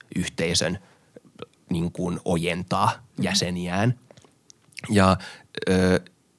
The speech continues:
Speaker 1: mut sit se, se, se tavallaan se palauttaa meidät niinku siihen keskusteluun ja taiteilijan niinku tutusta tehtävästä,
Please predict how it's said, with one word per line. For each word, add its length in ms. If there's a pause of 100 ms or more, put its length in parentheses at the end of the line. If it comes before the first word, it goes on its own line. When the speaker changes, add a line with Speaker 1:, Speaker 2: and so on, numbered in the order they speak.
(360)
Speaker 1:
mut 180
sit 160
se, 200
se, 240 (120)
se 100
tavallaan 380
se 100
palauttaa 420
meidät 320
niinku 180
siihen 320
keskusteluun 520 (100)
ja 80
taiteilijan 540
niinku 160
tutusta 360
tehtävästä, 680